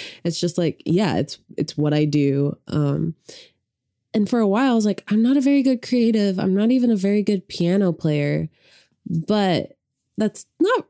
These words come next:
really what it's all about all the time. Um, I'm, I'm trying to teach myself that it can be about having fun. <laughs>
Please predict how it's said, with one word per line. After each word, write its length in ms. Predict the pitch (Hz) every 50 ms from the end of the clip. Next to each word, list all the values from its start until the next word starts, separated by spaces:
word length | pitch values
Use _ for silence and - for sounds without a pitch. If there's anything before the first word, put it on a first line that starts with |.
| _ _ -
really 320 | - 392 440 415 403 370
what 180 | 339 311 339 330
it's 140 | 330 285 -
all 160 | 370 359 339
about 560 | 277 214 185 - _ - 269 330 403 381 - -
all 140 | 175 175
the 140 | 170 170 165
time. 520 | 160 - 175 156 143 139 131 135 - 92 - - -
Um, 500 | 175 175 175 170 170 165 170 175 185 - - _ _ -
I'm, 220 | 180 196 202 190 - _ _ _ -
I'm 120 | 175 190
trying 280 | 175 - 269 285 302 277
to 60 | 240
teach 260 | 208 - 233 240 - -
myself 360 | 208 185 - - 180 175 -
that 160 | 175 165 160
it 100 | 160 160
can 160 | - 220 208 190
be 120 | 220 262
about 280 | 262 190 190 175 - 160
having 300 | 160 175 160 156 147 147
fun. 480 | - - - 160 147 127 - 160 202 196 185 196 170 139 139 131 123
<laughs> 40 | 233